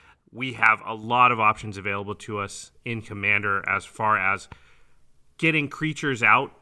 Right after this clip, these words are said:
whose C M C doesn't represent the cost we actually paid for them. You know, like in Standard, most of the Delve cards are now rotated out, but we still have cards like that. So you might get a Tasigur out, but only pay, you know,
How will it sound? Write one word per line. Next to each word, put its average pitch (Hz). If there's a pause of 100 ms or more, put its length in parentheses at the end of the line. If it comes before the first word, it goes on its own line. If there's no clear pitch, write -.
(100)
whose 131
C 131
M 120
C 117
doesn't 113
represent 101
the 87
cost 95
we 104
actually 92
paid 131
for 127
them. 117 (380)
You 123
know, 101 (560)
like 143
in 131
Standard, 147 (680)
most 139
of 131
the 117
Delve 113
cards 107
are 101
now 92 (200)
rotated 104
out, 107
but 107
we 135
still 127
have 98
cards 92
like 92
that. 98
So -
you 131
might 113
get 117
a 107
Tasigur 110
out, 98
but 101
only 104
pay, 101
you 104
know, 92